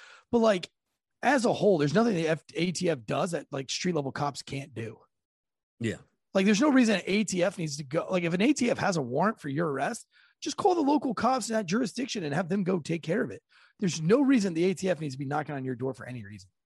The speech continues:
Speaker 2: Oh, yeah.
Speaker 1: Sit in the office, build your case, and then have a real cop go deal with it.
Speaker 2: Yeah, you're
Speaker 1: 'Cause
Speaker 2: ab-
Speaker 1: you're A T F, you're
Speaker 2: right.
Speaker 1: not a real cop.
Speaker 2: You, you're, you're honestly absolutely right. There's cer-, uh, certain divisions and everything. I, I don't even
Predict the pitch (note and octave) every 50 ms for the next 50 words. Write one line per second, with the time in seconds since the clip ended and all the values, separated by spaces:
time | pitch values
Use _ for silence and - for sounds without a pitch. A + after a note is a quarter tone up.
0 | _ _ _ _ _ - F#3 G#3 G#3 G3 F3 C#3+ C3+ D#3 D#3+ G3+ B3 C4+ C#4 -
1 | D#3 D3 C3+ - - C#3+ D3+ - - - _ _ _ _ _ _ _ _ _ _
2 | _ _ _ _ _ _ _ - F#3 F#3+ A3+ G3 B3+ C4+ F#3+ - - C#3+ C3 C3+
3 | C3+ C#3 - - - F#3+ F#3+ F#3 F#3 G3 F#3 F3+ D3 D#3+ G3 A3+ G3 - F3+ E3+
4 | D#3 D3+ D3+ D#3 D3+ B2 B2+ C#3+ D3 A#2+ F#2 - _ _ _ _ _ _ _ _
5 | _ _ - C3+ D3 C#3+ B2 A2 G#2 - C3+ C3+ E3 G3 G#3 F#3+ E3 D#3+ A3 G#3+
6 | C4+ B3+ A#3 A3+ - - G#3+ E3 C3+ D#3+ E3 F3+ F3 D#3 D3+ C#3+ A#2 - - G#2+
7 | F#2+ - - _ _ _ _ _ _ _ _ - C#3+ E3+ F3+ D#3+ D#3+ D#3+ F3 F3
8 | E3+ - - - D3+ E3 D#3+ D3 D3+ D#3 D#3 D3+ - - C3 A#2+ A#2 A#2+ A2 -
9 | - A#2 A2 G#2 G2+ F#2+ A2+ A#2 G#2 - C3+ C#3 C3 - E3 D3+ A2 D#2+ A2 C#3+
10 | C3+ B2+ A2+ - - D3 B2 B2 A#2 G#2 A2 A#2+ A#2 A2+ A2+ G2 - G#2+ G#2 G2+
11 | G2+ G2+ F#2+ - - G#2 F#2+ F#2 F#2 G2 G2+ G2 - - G#2+ G2+ G#2+ G#2 G#2+ G#2+
12 | G#2 G2 G2 F#2+ F#2 F#2 F2 D#2+